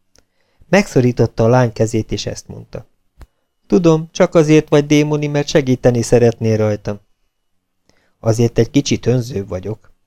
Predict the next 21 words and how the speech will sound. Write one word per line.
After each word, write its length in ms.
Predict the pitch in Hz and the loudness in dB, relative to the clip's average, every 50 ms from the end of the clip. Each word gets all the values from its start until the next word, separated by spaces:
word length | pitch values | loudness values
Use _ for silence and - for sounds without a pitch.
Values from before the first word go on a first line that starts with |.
| _ | _
Kettőnkön 580 | - 180 175 - - - 123 113 107 - 113 110 | -2 -2 -2 0 0 -2 -2 -2 -2 -2 -4 -2
szeretnék 500 | - - 110 110 110 107 - 110 104 - | -2 -2 -2 -2 -2 -4 -4 -6 -6 -4
segíteni." 640 | - - 98 98 98 95 95 - 120 - - - _ _ _ _ _ _ _ _ _ _ _ _ _ _ _ _ _ _ _ _ _ _ _ _ _ _ _ _ _ _ _ _ | -4 -6 -6 -6 -10 -12 -12 -12 -14 -16 -18 -20 _ _ _ _ _ _ _ _ _ _ _ _ _ _ _ _ _ _ _ _ _ _ _ _ _ _ _ _ _ _ _ _
Amikor 400 | 175 175 185 175 - - 170 170 | 0 2 2 2 2 0 0 2
hazaértek, 680 | 180 202 170 135 117 127 127 127 120 - 139 - - | 2 2 4 4 4 4 4 4 2 0 -2 -2 0
a 60 | 143 | 0
lány 260 | 139 143 131 113 107 | 2 2 2 2 2
javasolta, 600 | 120 127 120 110 110 110 - - 110 110 107 - | 2 2 2 2 2 -2 -2 -2 -4 -2 -2 -2
hogy 200 | 110 117 117 107 | -2 -2 -2 -2
aludjanak 540 | 113 110 104 104 101 104 101 101 104 101 - | -2 -2 -2 -4 -6 -8 -8 -8 -10 -10 -8
együtt 380 | 98 98 98 98 104 98 - - | -8 -8 -6 -8 -10 -8 -6 -6
és 140 | 101 - - | -6 -6 -8
meztelenül. 680 | 101 95 - - - - 98 95 90 92 90 92 - _ _ _ _ _ _ _ _ _ _ _ _ _ _ - | -10 -12 -12 -12 -12 -12 -12 -10 -12 -12 -14 -16 -18 _ _ _ _ _ _ _ _ _ _ _ _ _ _ -6
Alvásra 500 | 202 202 170 139 131 123 - - 135 - | -4 -2 -2 0 -2 -2 -2 -2 -2 0
persze 340 | - 135 131 - - 139 | 0 0 0 0 0 -2
még 180 | 131 131 131 127 - | -2 -2 -2 -4 -4
órák 380 | 131 120 113 110 104 104 - | -4 -4 -2 -2 -4 -6 -8
múlva 280 | - 107 104 104 107 98 | -10 -10 -10 -8 -10 -8
sem 240 | - - 113 110 110 | -6 -6 -8 -8 -8
került 360 | 104 104 101 98 101 101 - | -8 -10 -8 -8 -10 -12 -12
sor. 300 | - - 98 101 104 _ | -14 -14 -12 -14 -14 _